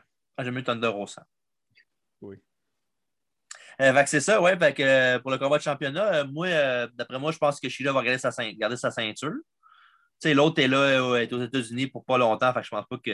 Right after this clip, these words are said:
Speaker 1: à, à, à moins qu'elle ch-, elle change d'idée, puis, euh, tout d'un coup, elle, elle vienne, euh, elle reste aux États-Unis comme d'autres font souvent, là.
Speaker 2: Ouais,
Speaker 1: Mais
Speaker 2: moi aussi,
Speaker 1: sinon,
Speaker 2: je,
Speaker 1: euh,
Speaker 2: moi,
Speaker 1: oui.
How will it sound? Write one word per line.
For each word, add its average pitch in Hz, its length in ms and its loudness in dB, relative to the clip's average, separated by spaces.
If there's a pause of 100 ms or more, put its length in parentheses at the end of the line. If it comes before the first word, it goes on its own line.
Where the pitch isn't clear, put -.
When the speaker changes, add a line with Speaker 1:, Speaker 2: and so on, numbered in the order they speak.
Speaker 1:
à, 95 80 2
à, 107 480 -2
à 107 40 2
moins 127 160 2
qu'elle 120 180 4
ch-, 113 160 0
elle 107 80 4
change 127 200 -2
d'idée, 131 260 -8
puis, 120 140 -2
euh, 101 140 2
tout 95 120 -8
d'un 113 140 -4
coup, 127 160 -4
elle, 110 120 0
elle 101 160 2
vienne, 104 200 -8
euh, 92 140 -6 (400)
elle 107 120 -2
reste 117 140 -4
aux 123 40 -6
États-Unis 113 540 -4
comme 107 280 -6
d'autres 101 260 -8
font 110 140 -6
souvent, 104 360 -6
là. 233 100 -14 (800)
Speaker 2:
Ouais, 143 140 0
Speaker 1:
Mais 123 80 2
Speaker 2:
moi 101 100 4
aussi, 156 220 -6
Speaker 1:
sinon, 143 260 4
Speaker 2:
je, 123 40 4
Speaker 1:
euh, 117 60 2
Speaker 2:
moi, 151 100 -4 (880)
Speaker 1:
oui. 165 220 -4